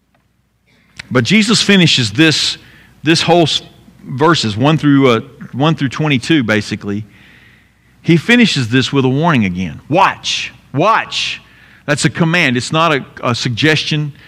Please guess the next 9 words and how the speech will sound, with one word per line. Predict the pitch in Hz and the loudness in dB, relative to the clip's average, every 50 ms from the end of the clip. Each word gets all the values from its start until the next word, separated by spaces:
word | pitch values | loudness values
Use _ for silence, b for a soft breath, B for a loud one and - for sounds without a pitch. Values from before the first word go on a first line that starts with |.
| B B B - | B B B -4
It's | 139 131 - - | -4 -2 0 0
in | 165 160 | 2 2
the | 147 143 139 | 2 2 2
imperative | 123 117 - - 165 170 180 180 147 - 156 135 117 110 - - - _ | 2 2 0 0 0 0 2 0 2 2 0 0 0 -2 -8 -14 -20 _
form | - - 160 170 165 160 151 | -10 -6 -2 0 0 2 2
of | 135 | 2
the | 131 | 2
word. | 127 147 165 160 131 117 104 98 B B B B - | 0 2 2 2 2 2 0 -2 B B B B -4
Watch, | 117 127 156 190 220 202 117 85 - - - - - - - | -2 0 2 2 4 2 2 0 -2 -6 -8 -8 -8 -8 -12